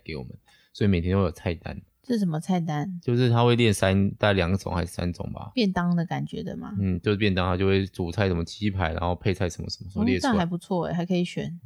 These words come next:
Speaker 1: 就是大概基本的可以挑个两，我记得因为至少有两家，所以至少有两种啦。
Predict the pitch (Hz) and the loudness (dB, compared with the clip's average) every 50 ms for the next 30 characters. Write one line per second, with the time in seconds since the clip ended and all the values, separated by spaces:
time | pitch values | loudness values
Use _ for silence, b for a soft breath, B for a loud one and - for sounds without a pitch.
0 | 117 - - 151 151 147 - 156 147 139 127 - - 127 120 113 90 85 80 - | -8 -2 2 2 2 2 2 2 2 2 0 0 -2 0 2 2 2 0 0 -2
1 | - 101 90 90 - - - 90 90 87 92 90 87 98 - - - - 95 95 | -2 -2 -4 -4 -4 -6 -4 -4 -2 -2 -2 -4 -4 -4 -6 -8 -10 -8 -6 -6
2 | 95 - 131 127 127 147 165 170 160 - 165 151 123 107 104 104 92 85 90 - | -4 0 0 0 2 4 4 4 4 4 4 6 6 8 8 6 4 2 0 0
3 | - 104 107 101 110 98 - - 131 107 95 87 85 80 80 82 87 92 - - | 0 0 2 2 2 0 0 -2 -4 0 0 0 0 0 0 -2 -2 -4 -4 -6
4 | 85 - - - 113 | -8 -8 -12 -14 -16